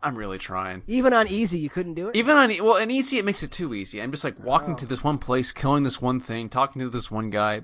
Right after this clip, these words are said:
Speaker 1: Like, sometimes conversations go an interesting way. Sometimes, like, I'm, like, being, like, just, you know, having a reputation for being, like, a good dude who's benevolent, like, really helps you out.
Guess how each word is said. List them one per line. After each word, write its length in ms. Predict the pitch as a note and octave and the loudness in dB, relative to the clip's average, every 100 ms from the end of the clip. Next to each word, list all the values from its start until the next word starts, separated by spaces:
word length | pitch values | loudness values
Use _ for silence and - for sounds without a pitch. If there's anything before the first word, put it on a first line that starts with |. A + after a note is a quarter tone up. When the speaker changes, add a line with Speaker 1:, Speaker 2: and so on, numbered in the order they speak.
| - - | -12 -12
Speaker 1:
Like, 160 | - - _ | -12 -12 _
sometimes 500 | - C#4 D4 C#4+ A3 | -4 -4 -2 -2 -2
conversations 800 | - E3+ C#3+ - A#2 A#2 A#2+ G#2+ | 0 0 2 0 -2 -2 -4 -8
go 200 | - G#2+ G2 | -6 -4 -4
an 80 | |
interesting 400 | F2 - - E2+ | -8 -12 -12 -8
way. 260 | F#2+ D3+ F#3+ - - - - - - - _ | -4 -4 -4 -12 -20 -20 -20 -20 -20 -20 _
Sometimes, 540 | - D#3 C#3 D3 B2+ A#2 | 0 2 4 2 2 2
like, 100 | G#2+ | 0
I'm, 380 | G#2 G#2 G#2+ G2 | 0 -4 -6 -2
like, 280 | A2+ - - | -2 -4 2
being, 260 | C#3+ C3 B2 | 4 4 2
like, 260 | A2+ - | 0 -4
just, 240 | A#2+ - - - | -6 -6 -8 -6
you 60 | B2 | -4
know, 320 | F#2+ F2+ F2+ _ _ _ _ _ | -4 -6 -8 _ _ _ _ _
having 300 | B2+ B2+ C#3 | -10 -2 4
a 20 | |
reputation 520 | C3 - - C3 C#3 C3+ | 4 4 4 2 2 -2
for 100 | B2 | -2
being, 280 | A2 A#2+ | 0 0
like, 160 | A2+ A2 | 0 -2
a 100 | A2+ | -4
good 320 | G2+ G#2 A2 | -2 -2 -2
dude 220 | G#2 A2+ | -4 -4
who's 100 | G#2+ | -4
benevolent, 600 | - F2+ G2 A2+ B2 A#2+ | -4 -4 -2 -2 -4 -4
like, 200 | F2 E2+ - | -8 -10 -6
really 280 | A#2+ C3 G#2 | -2 -2 -2
helps 340 | G#2+ - - | -4 -4 -4
you 80 | F#2 | 0
out. 260 | A2+ C3+ | 0 0